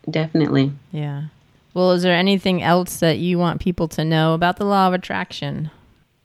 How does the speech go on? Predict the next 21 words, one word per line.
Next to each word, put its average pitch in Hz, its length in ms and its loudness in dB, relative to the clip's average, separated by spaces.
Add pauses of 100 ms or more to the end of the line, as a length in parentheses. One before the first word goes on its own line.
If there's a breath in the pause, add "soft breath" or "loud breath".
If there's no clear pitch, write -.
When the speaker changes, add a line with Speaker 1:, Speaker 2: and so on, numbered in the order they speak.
(200)
Speaker 1:
I 185 120 -20 (140)
think 202 220 -10 (180)
that's 339 560 0
the 226 140 6
gist 190 520 -2
of 180 240 6
it. 185 280 2
Um, 190 640 0
I 202 200 2
am 269 400 -4
taking 196 720 -6
one-on-one 175 480 -2
clients 160 440 -2
now. 220 160 0
I 214 80 0
just 165 160 -10
started 156 260 0
back 151 140 -2
taking 170 260 -8
one-on-one 165 340 -4
clients 151 500 0